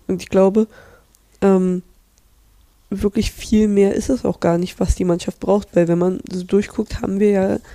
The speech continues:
eigentlich einen saugeilen Kader. Und ich glaube, die brauchen halt wirklich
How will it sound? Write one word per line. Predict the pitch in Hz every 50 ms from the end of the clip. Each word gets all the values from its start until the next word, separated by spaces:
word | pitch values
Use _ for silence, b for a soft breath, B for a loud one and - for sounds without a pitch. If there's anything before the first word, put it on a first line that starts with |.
| b b b b b b _
eigentlich | - 165 185 196 - 214 - -
einen | 190 180
saugeilen | 165 190 170 185 202 190 - 175 170 175 180 180
Kader. | - - - 180 180 180 175 156 151 - - _ _ _ _ _ _ _ _ _ _ _ _ _ - - - _ _ _ _ _ _ _
Und | 196 190
ich | 170 -
glaube, | - 185 185 -
die | - 190
brauchen | - - 190 190
halt | 190 185 175 190
wirklich | 190 190 - 226 -